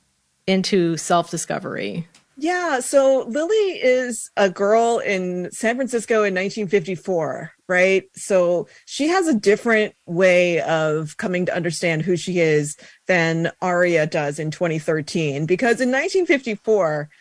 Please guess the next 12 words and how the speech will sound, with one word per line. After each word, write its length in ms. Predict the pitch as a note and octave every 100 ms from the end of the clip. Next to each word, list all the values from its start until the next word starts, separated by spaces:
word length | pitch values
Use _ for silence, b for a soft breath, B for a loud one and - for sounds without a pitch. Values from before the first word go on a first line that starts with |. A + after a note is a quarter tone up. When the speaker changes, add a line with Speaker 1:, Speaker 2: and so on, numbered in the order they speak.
| b b b
Speaker 2:
it's 200 | C#4+ -
definitely 540 | A3+ A3 A3+ A#3 G#3 F#3+
not 400 | F3 E3 D#3+ -
okay 340 | E3 B3 E3
to 60 | E3
be 160 | D3+
gay. 460 | D3 E3 D3 C3+ F#3 B3+
<laughs> 60 | C4 D4 - A4 B4+ F4+ -
And 580 | G#3+ G#3 G3+ G3+ G3+ G3+ -
there 340 | G#3+ A3 A3+
aren't 320 | A3 A3+ A#3+
any 340 | C4+ A#3+ A#3+